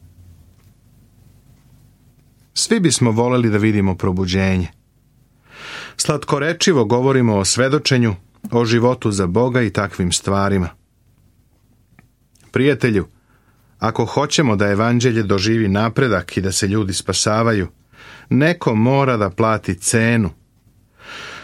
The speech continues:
Koliko ti plaćaš da bi se Božja reč razglasila? Šta te to zaista košta?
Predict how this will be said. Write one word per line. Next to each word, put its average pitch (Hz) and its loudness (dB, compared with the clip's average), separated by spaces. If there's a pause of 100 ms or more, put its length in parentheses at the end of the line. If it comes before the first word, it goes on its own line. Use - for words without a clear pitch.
(140)
Koliko 185 2
ti 196 0
plaćaš 165 2
da 120 2
bi 113 2
se 113 2
Božja 117 2
reč 110 0
razglasila? 98 0 (1080)
Šta - -2
te 127 -4
to 120 0
zaista 98 0
košta? 80 -4